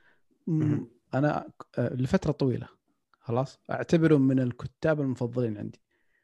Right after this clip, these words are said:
Speaker 1: لأن أفكاره، آه، تطرح بأسلوب ما قد شفته عند أحد ثاني، ويعيد تأطير الأفكار بأسلوب مرة ممتاز. بعطيك
Speaker 2: حسنا.
Speaker 1: مثال، هذا الشيء
Speaker 2: مهم.
Speaker 1: يمر علينا في حياتنا العادية.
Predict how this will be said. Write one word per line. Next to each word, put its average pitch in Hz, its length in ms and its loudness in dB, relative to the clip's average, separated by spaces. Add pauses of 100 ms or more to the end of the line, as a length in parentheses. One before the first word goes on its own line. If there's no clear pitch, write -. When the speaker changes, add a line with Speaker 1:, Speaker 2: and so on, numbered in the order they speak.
(160)
Speaker 1:
لأن 131 200 -2
أفكاره، 165 500 0 (760)
آه، 110 320 -4 (640)
تطرح 151 360 -2
بأسلوب - 640 -2 (1200)
ما 156 100 2
قد 139 140 -4
شفته 135 220 -6
عند 120 120 -2
أحد 120 160 -8
ثاني، 120 280 -14 (160)
ويعيد 139 320 -2
تأطير 156 400 -2
الأفكار 143 440 -4
بأسلوب 165 500 -2
مرة 139 220 -2
ممتاز. - 380 -12 (1400)
بعطيك 170 280 0
Speaker 2:
حسنا. 208 120 4
Speaker 1:
مثال، 170 260 2 (280)
هذا 185 240 4
الشيء 170 300 0
Speaker 2:
مهم. 135 140 2
Speaker 1:
يمر 175 220 4
علينا 151 240 4
في 131 100 0
حياتنا 123 420 0
العادية. 110 500 -2